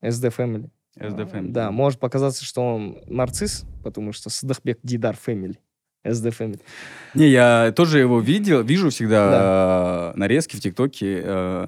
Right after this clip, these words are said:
Speaker 2: и, ну, и так понял, что вот он капитан команды
Speaker 1: Да,
Speaker 2: S D
Speaker 1: он
Speaker 2: Family.
Speaker 1: капитан команды, о, он эту, он, он открыл эту команду.
Speaker 2: Он
Speaker 1: Все
Speaker 2: бывший футболист сам, да?
Speaker 1: э, лучший игрок, лучший молодой игрок, э, когда-то чемпионата Казахстана
Speaker 2: Мгм.
Speaker 1: две тысячи четырнадцатого, что ли. Чемпион Казахстана в составе Астаны вроде.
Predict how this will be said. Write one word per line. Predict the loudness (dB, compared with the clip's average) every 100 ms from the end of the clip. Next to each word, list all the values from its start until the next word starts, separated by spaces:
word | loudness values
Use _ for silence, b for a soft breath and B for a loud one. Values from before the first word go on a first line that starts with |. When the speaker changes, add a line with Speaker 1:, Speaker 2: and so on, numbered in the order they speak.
| -12 _ _ _ -16 -2
Speaker 2:
и, | 2 4 6
ну, | 6
и |
так | 4 0
понял, | 0 -2
что | -2 -2 -2 -2
вот | -4 -4
он |
капитан | -4 -6 -6 -4
команды | -4 -4 0
Speaker 1:
Да, | 2
Speaker 2:
S | 2
D | 2
Speaker 1:
он | 2
Speaker 2:
Family. |
Speaker 1:
капитан | 0 -2 -2 -2 -2
команды, | 0 0 0 -2 -4
о, | -4 -2 -2 -2 -2 -2 0
он | 0 0
эту, | 0 -2 -2 0
он, | 0 0 -4
он | 0 2 2
открыл | -4 -4 -2
эту | -4 -2
команду. | 0 2 2 0 -4 b b 0
Speaker 2:
Он | 4
Speaker 1:
Все | 4
Speaker 2:
бывший | 4 0 0 -4
футболист | -4 -4 -4
сам, | -6 -4
да? | -4 -2
Speaker 1:
э, | 0 0
лучший | 0 -2 -4 -4 -2 -2
игрок, | -2 -2 -2 -8 -6
лучший | -2 0 -2 -2
молодой | 0 0 0 0
игрок, | -2 -4 -6 -18 _
э, | -6 -6 -4
когда-то | -4 -4 -4
чемпионата | -6 -6 -6 -6 -6
Казахстана | -6 -4 -6
Speaker 2:
Мгм. | -6
Speaker 1:
две | -6
тысячи | -6 -4 -4 -6 -8
четырнадцатого, | -8 -6 -8 -8 -12
что | -14 -14
ли. | -14
Чемпион | -10 -6 -2 -2
Казахстана | -4 -6 -8 -10
в | -10
составе | -10 -6 -6 -6 -8
Астаны | -10 -10 -6 -6 -4
вроде. | -8 -12